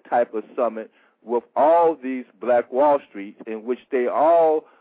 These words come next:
are taking on the name of the, in the spirit of Black Wall Street of Tulsa, Oklahoma. But one thing about Black Wall Street, it is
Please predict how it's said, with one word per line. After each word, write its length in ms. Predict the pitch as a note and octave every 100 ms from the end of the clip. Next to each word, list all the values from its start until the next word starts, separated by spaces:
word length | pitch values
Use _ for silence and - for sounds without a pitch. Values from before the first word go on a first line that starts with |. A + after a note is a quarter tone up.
| _ -
are 180 | A2+ A2
taking 460 | - C3+ - A2+
on 140 | A2+ G#2+
the 80 |
name 460 | G#2+ A#2+ B2 A#2 A2+ _ _ -
of 280 | A2+ A2 G#2
the, 100 | G3+ - B2
in 80 | G#2+
the 180 | - -
spirit 400 | G3+ A3 B2 -
of 200 | G#2+ G2+
Black 300 | G#2+ G#2 -
Wall 260 | G#2+ G2+ G#2 -
Street 260 | A#2+ A2+ - _ _
of 180 | G#2+ G#2
Tulsa, 300 | - G#2+ -
Oklahoma. 640 | G#2 - G2 F3 G#3 F#2+ - _ _ _ -
But 120 | A2
one 320 | G2 C3 G#3
thing 260 | G#3 D#3+ C#3
about 380 | A2 A#2 A2+ -
Black 320 | A#2 A2+ -
Wall 320 | A2+ D#3 E3 D#3+
Street, 300 | - A#2 G#2+ _ _ _ _ _ -
it 280 | C#3 C3+ -
is 160 | C3